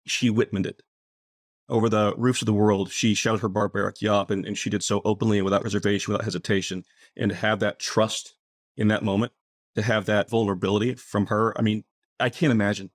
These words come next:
A, to have been a female and experienced those things, but then to be having that conversation with a man that you don't know, just the level of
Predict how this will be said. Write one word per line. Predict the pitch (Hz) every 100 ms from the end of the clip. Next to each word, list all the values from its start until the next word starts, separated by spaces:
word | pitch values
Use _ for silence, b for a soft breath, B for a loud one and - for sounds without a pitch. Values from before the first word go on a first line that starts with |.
| -
A, | 143 135
to | 117
have | 120 95
been | 117
a |
female | 110 131 117
and | 98
experienced | - - 147 170 -
those | 107 -
things, | 104 -
but | 98
then | 123
to |
be | 101
having | 113 110 110
that | 107 -
conversation | 110 104 - 113 113 107
with | 104
a |
man | 95 101 104
that | -
you | 101
don't | 101 101 -
know, | - 95 127 - _ _ _ 131
just | 127 131 -
the | 110
level | 110 117 110 107
of | 101 98 90 -